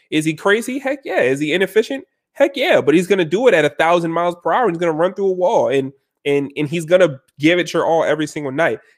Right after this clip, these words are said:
Not saying John is not going to do that in, in any manner or form, but it would definitely be an intriguing piece to pair beside Bradley Beal. And, you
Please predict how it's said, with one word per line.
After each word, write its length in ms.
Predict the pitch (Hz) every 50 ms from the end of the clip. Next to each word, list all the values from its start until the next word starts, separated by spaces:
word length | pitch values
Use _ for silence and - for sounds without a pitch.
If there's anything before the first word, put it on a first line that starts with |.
| _ _
Not 260 | 143 170 180 170 180
saying 300 | - - 196 185 175 156
John 320 | 139 160 180 185 180 160 123
is 140 | 151 139
not 220 | 151 175 165 127 131
going 240 | 139 165 185 175 160
to 100 | - 120
do 180 | 127 185 226
that 240 | 175 139 127 117 -
in, 220 | - 117 131 135 135
in 260 | - 85 127 127 - -
any 220 | 139 170 175 165
manner 480 | 147 131 135 151 170 170 151 135 135 - _ _ _ _ _ _
or 80 | 127
form, 480 | 123 - - 175 226 233 180 147 135 139 - _ _ _ _ _ _ _ _ _ _
but 140 | - - -
it 160 | 143 156 151
would 140 | 165 170 139
definitely 300 | 151 170 190 - 196 175
be 140 | 170 170
an 80 | 165 -
intriguing 580 | - 156 175 - - - 139 147 156 160 156 151
piece 260 | - - 127 139 -
to 100 | - 165
pair 280 | 147 _ 139 120 127 131
beside 580 | 135 131 - - 120 117 117 120 123 123 101
Bradley 300 | 127 127 127 131 131 135
Beal. 340 | 131 135 160 185 185 127 101 - _ _ _ _ _ _ _
And, 420 | 127 143 147 147 147 143 143 139
you 40 | 139